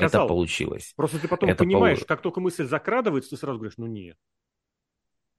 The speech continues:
Speaker 2: И вот что касается цикличности этого сюжета, очень важно сейчас, э, чтобы сюжет,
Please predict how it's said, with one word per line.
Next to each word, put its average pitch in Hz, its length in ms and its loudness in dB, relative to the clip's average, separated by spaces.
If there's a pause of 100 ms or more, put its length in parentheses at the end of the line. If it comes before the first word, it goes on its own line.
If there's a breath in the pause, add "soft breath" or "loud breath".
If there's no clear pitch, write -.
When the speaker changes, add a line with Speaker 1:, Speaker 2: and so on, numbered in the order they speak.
(300 loud breath)
Speaker 2:
И 80 440 -2
вот 90 200 0
что - 200 0
касается 101 500 0
цикличности 95 720 2
этого 85 320 0
сюжета, 90 600 0 (360 loud breath)
очень 90 440 4
важно 92 340 4
сейчас, - 580 -2
э, 67 380 -4
чтобы 85 720 4
сюжет, 92 460 0